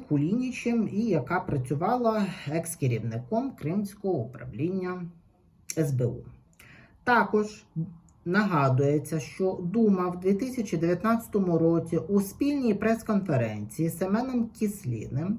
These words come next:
це фінансовий донор Рудольфа Джуліана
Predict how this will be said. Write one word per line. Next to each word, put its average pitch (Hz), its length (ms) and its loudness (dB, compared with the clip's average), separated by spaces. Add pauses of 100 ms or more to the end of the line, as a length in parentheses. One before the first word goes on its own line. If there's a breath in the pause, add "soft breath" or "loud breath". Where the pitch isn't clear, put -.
це 175 80 -2
фінансовий 165 640 2
донор 147 420 2
Рудольфа 143 520 0
Джуліана 139 840 0